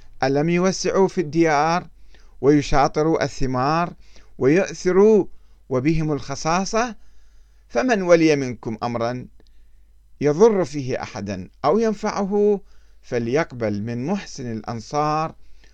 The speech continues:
وليتجاوز عن مسيئهم"، وكان هذا آخر مجلس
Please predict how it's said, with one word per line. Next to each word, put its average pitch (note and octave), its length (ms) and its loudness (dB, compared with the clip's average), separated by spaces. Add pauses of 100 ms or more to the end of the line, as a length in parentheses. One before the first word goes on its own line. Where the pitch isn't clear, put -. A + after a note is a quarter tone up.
(140)
وليتجاوز C3 1080 0
عن D3+ 280 -6
مسيئهم"، G2+ 760 -4 (760)
وكان C#3 380 -2
هذا A#2+ 340 -2
آخر C3 500 -4
مجلس B2 480 -8